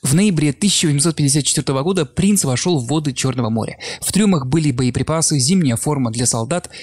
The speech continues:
медикаменты, электрический телеграф. А еще, по легенде, на борту было жалование для британских солдат —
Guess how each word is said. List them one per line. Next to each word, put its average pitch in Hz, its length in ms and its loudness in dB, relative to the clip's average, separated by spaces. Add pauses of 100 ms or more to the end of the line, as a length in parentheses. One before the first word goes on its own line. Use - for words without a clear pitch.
(100)
медикаменты, 151 680 0 (180)
электрический 135 580 -2
телеграф. 120 520 -4 (200)
А 143 120 -4
еще, 147 260 0
по 226 80 -2
легенде, 156 480 2
на 123 80 2
борту 131 300 -2
было 165 200 2
жалование 160 520 0 (240)
для 143 100 0
британских 123 480 -2
солдат — 120 380 -2